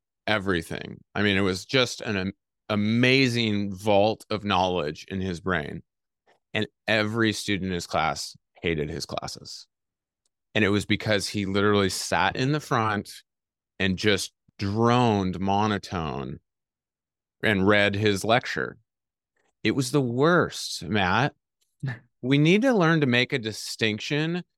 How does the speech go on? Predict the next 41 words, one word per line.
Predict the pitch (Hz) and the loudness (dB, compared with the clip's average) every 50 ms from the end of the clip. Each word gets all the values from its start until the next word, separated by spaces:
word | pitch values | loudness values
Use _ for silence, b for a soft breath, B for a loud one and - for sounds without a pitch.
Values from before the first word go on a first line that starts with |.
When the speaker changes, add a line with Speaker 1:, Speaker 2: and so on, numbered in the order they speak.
| _ - 113 | _ -12 -4
Speaker 1:
between | 107 120 - - - - - 131 127 127 127 123 123 123 120 117 - - | -4 -4 -2 -2 -8 -6 -4 -4 -2 0 0 0 0 -2 -2 -4 -6 -2
our | 117 110 110 113 110 110 101 - - | 0 2 2 4 4 2 2 0 0
expertise, | 110 120 - - - - - 175 175 165 - - - 120 104 98 117 165 180 - - - - | -2 -2 -2 -2 -10 -4 -4 -4 -4 -4 -6 -2 0 0 0 2 0 -2 -4 -6 -10 -10 -2
right? | 113 113 101 110 131 - - | 0 2 2 2 0 0 -2
Our | - 110 101 | -2 -2 -2
subject | - - 123 127 151 151 143 | 0 -2 -2 -2 -4 -6 -2
matter | 147 139 131 127 | 0 0 2 2
Speaker 2:
Yeah. | 120 117 | 2 0
Speaker 1:
expertise | 120 120 120 127 110 - 127 120 113 - | 0 -4 -6 -8 -6 -2 -4 -4 -4 -4
and | 120 113 107 107 | -4 -4 -2 -2
the, | 104 98 98 - _ - | -2 -4 -6 -12 _ -4
and | - 113 110 110 | -2 0 0 0
the | |
value | 95 110 104 113 123 131 139 | 2 2 4 4 4 4 2
of | 139 | 2
the | 156 170 | 0 -2
content | - - 139 127 117 107 - - 62 80 110 190 - - _ _ _ _ _ _ _ _ B B B B B B - | -2 0 0 0 0 -2 -4 -6 -8 -8 -10 -12 -14 -20 _ _ _ _ _ _ _ _ B B B B B B 0
and | 123 123 | 2 2
our | 117 117 120 | 4 4 4
ability | 117 107 120 120 117 117 113 107 107 107 101 | 4 2 2 2 2 0 0 0 0 -2 -2
to | - - - 107 98 - | -4 -8 -8 -8 -8 -8
communicate | - - - 104 98 98 98 98 98 95 - - - - 50 - - - | -8 -6 -4 -2 0 2 2 2 2 2 0 -2 -4 -6 -6 -6 -10 -16
it, | - - - - - - _ _ _ _ _ _ _ _ _ - | -14 -14 -16 -16 -16 -18 _ _ _ _ _ _ _ _ _ 0
right? | 101 101 101 104 117 - _ - | 2 4 4 4 2 0 _ -2
And | 113 113 101 | 0 2 4
those | 117 123 165 170 | 4 4 4 4
are | 208 196 | 2 0
different. | 165 151 190 196 - - - - - - _ - - _ b b b b b b - | 2 4 2 2 2 0 -8 -8 -8 -10 _ -20 -20 _ b b b b b b 0
Those | 127 135 143 165 | 2 2 4 4
are | 170 | 2
different. | 147 143 185 190 - - 143 - - | 4 4 2 2 2 0 -6 -6 -6
So | - 143 135 | -6 -6 -6
here's | 127 - 190 208 226 202 - | -4 0 2 2 2 2 0
the | 165 147 | -4 -4
thing, | - - 139 113 95 101 107 | -2 -4 -6 -6 -4 -4 -4
the | 113 113 113 117 | -6 -6 -6 -8
way | 113 123 127 127 120 | -4 0 2 2 4
I | 120 123 | 2 2
think | - - 110 95 104 | -2 -4 -10 -10 -8
about | 98 - - - - | -8 -8 -8 -8 -8
it, | - | -12